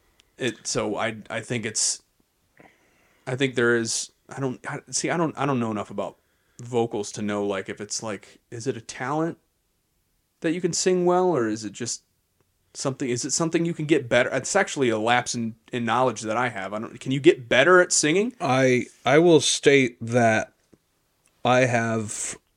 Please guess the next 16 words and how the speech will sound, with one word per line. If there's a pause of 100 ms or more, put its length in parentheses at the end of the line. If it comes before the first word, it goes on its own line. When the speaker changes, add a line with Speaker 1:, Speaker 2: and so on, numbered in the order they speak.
(420)
Speaker 2:
some
friends
from
the
old
days (600)
that (1160)
still
to
this
day, (460)
they
think
they
can
sing,